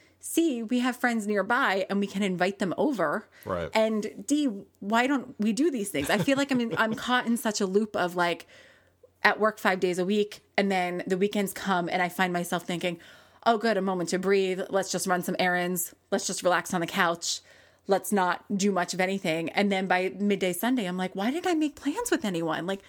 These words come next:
Speaker 1: we should be doing that."
Speaker 2: You're entitled to chill out. You are
Speaker 1: Of course I am.
Speaker 2: ridiculously pregnant.
Speaker 1: I know, but
Speaker 2: Absurdly
Speaker 1: but I,
Speaker 2: pregnant.
Speaker 1: I guess my point is,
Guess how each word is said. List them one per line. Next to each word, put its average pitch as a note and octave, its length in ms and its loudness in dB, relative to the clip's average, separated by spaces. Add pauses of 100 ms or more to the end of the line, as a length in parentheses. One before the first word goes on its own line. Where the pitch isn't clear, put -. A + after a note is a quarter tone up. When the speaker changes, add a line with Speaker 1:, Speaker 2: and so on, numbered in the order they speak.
(320)
Speaker 1:
we E4 100 4
should E4+ 180 0
be D#4+ 120 2
doing F4+ 300 0
that." D#3 220 -2
Speaker 2:
You're C3+ 200 4
entitled A#2+ 560 -2
to - 80 -18
chill G#2+ 280 -2
out. F#2 260 -2
You F#2+ 180 -2
are F#2 160 2
Speaker 1:
Of - 140 0
course B4 360 0
I D4 80 2
am. E3 380 -2
Speaker 2:
ridiculously A2+ 800 0
pregnant. - 420 -2
Speaker 1:
I D4+ 120 4
know, D4 760 0
but C#4 140 2
Speaker 2:
Absurdly A#2 720 0
Speaker 1:
but - 180 0
I, F#4+ 60 4
Speaker 2:
pregnant. D4 240 0
Speaker 1:
I - 40 0
guess F#4 200 -2
my D#4+ 100 2
point D4+ 280 2
is, B3 120 -2